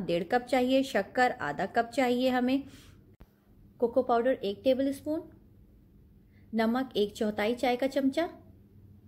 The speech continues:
ऑयल तीन टेबल स्पून, बेकिंग पाउडर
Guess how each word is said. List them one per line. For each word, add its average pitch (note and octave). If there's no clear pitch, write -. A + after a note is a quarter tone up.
ऑयल A3
तीन A3+
टेबल C4+
स्पून, D#4
बेकिंग A3
पाउडर A3